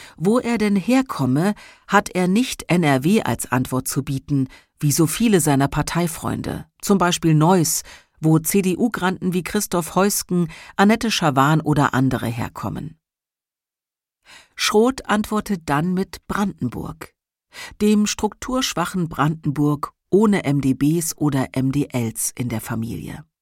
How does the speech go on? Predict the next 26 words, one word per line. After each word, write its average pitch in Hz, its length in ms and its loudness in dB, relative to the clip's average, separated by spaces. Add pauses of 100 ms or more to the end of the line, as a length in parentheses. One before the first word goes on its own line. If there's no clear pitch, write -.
(1700)
Merz 208 400 0
hat 254 140 -4
sich - 240 -6
also 220 240 -2
ganz 262 240 -6
bewusst 196 460 -2
für 143 80 0
jemanden 135 420 -2
entschieden, 196 680 -2 (380)
der 175 100 4
bis 170 160 0
dahin 196 420 0
in 127 180 0
vielfacher 196 560 -4
Hinsicht 156 680 -2
auf 160 180 -4
der 214 240 -4
anderen 147 420 0
Seite 107 320 -4
gestanden 113 600 -6
hat. - 280 -14 (460)
Im 180 140 2
Osten 180 460 0
geboren, 185 600 0 (340)
andere 151 440 2
Generation, 131 840 0